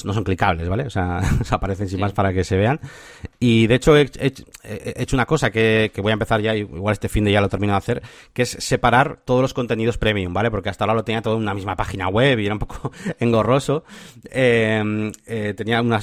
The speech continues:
Speaker 1: una página, ¿vale? Que se llamaba Zona Premium y ahí estaba todo. Y, y por medi-, median-,
Speaker 2: Ujú.
Speaker 1: y mediante anclas tú navegabas por
Speaker 2: Vale,
Speaker 1: todas
Speaker 2: vale,
Speaker 1: las cosas,
Speaker 2: sí.
Speaker 1: por los plugins, por todo. Entonces, no. He cogido y, por ejemplo, ahora Vídeos Premium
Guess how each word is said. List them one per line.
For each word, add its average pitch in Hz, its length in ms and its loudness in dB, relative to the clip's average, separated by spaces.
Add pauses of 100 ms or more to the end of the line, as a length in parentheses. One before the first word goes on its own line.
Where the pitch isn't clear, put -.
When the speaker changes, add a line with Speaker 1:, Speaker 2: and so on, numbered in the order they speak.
Speaker 1:
una 113 160 0
página, 98 260 -2
¿vale? 120 160 0
Que 104 60 -4
se 95 80 -4
llamaba 107 180 4
Zona 117 220 2
Premium 180 320 2
y 117 80 0
ahí 113 80 4
estaba 113 240 0
todo. 92 200 -2
Y, 95 60 -2 (140)
y 117 100 -4
por 104 140 2
medi-, 107 200 -4
median-, 110 260 2
Speaker 2:
Ujú. 123 80 0
Speaker 1:
y 110 40 0
mediante 110 340 2
anclas 135 460 0 (200)
tú 131 260 -2 (200)
navegabas 117 480 0
por 117 160 -4
Speaker 2:
Vale, 107 100 0
Speaker 1:
todas 123 120 4
Speaker 2:
vale, 101 80 0
Speaker 1:
las 95 60 -6
cosas, 98 180 0
Speaker 2:
sí. - 40 -12
Speaker 1:
por 104 120 2
los - 80 2
plugins, 120 360 6
por 98 140 -2
todo. 87 120 -6
Entonces, 85 220 -8
no. 92 140 -6 (300)
He 98 100 -8
cogido 107 340 2
y, 113 80 4
por 98 120 2
ejemplo, 101 220 0
ahora 101 200 4
Vídeos 104 320 0
Premium 120 440 0